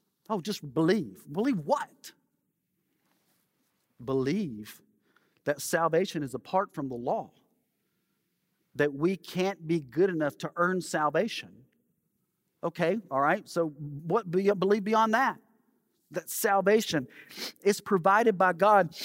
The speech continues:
to all who have faith in Jesus Christ, that he's the only way. Okay, what, what do we believe then? That salvation, it's accomplished through his sacrifice. He had to die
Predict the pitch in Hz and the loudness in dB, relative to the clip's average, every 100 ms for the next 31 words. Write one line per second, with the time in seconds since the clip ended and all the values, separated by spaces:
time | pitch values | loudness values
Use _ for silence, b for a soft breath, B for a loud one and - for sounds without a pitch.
0 | B B - 214 - 202 233 254 233 220 | B B -2 0 4 6 8 8 6 6
1 | 202 - - 247 247 214 202 156 233 233 | 4 2 2 4 4 -2 -2 0 0 0
2 | 185 - - 247 247 214 165 - - _ | -2 -6 -2 2 4 2 -4 -12 -14 _
3 | _ _ _ _ _ _ _ _ _ _ | _ _ _ _ _ _ _ _ _ _
4 | _ 196 185 262 262 240 226 233 254 233 | _ 0 2 2 2 4 4 4 4 2
5 | 208 262 247 190 135 - _ _ _ _ | 4 4 4 2 -2 -12 _ _ _ _
6 | _ _ 165 175 214 214 214 196 226 233 | _ _ 0 4 4 4 2 4 4 4
7 | 214 226 226 254 202 208 - 254 247 226 | 4 4 4 2 0 0 2 4 6 6
8 | 269 247 233 196 B 220 240 - 208 - | 6 4 -2 -4 B -2 0 0 -2 -2
9 | - 220 254 277 285 - - B - 226 | 4 6 6 2 -2 -2 -10 B 0 4
10 | 226 175 185 311 302 - 262 247 233 196 | 4 4 2 2 2 0 2 2 2 0
11 | 180 160 - B B - 262 311 311 - | 2 2 0 B B -2 2 4 4 2
12 | B - 269 294 320 311 - 311 269 226 | B -2 4 6 6 4 0 -4 -4 0
13 | 226 277 240 190 160 | 4 6 8 8 6